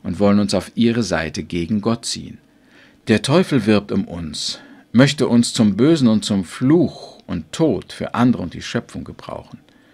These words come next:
Aber auch Gott wirbt um uns und möchte uns auf seiner Seite haben. Er will nicht zerstören, sondern unser Leben und unser Glück. Es ist schön, so umworben zu sein, aber wehe,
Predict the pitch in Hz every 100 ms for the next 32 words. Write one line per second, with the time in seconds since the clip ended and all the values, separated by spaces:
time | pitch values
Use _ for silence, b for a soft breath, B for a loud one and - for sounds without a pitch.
0 | b b b b 80 82 110 - 170 180
1 | 131 117 - 85 - 80 80 - - 123
2 | 127 - 113 104 95 127 147 104 69 71
3 | 85 90 - - _ b b b b -
4 | 127 190 180 135 120 104 - 113 107 85
5 | 82 - b b b - 92 87 82 85
6 | 78 78 95 117 123 123 - 101 - 90
7 | 82 - - - - _ _ _ b b
8 | b b b - 120 139 139 - - 170
9 | 107 82 92 85 80 92 98 104 98 110
10 | 95 110 113 123 131 _ b b b b
11 | - 104 101 92 110 135 139 143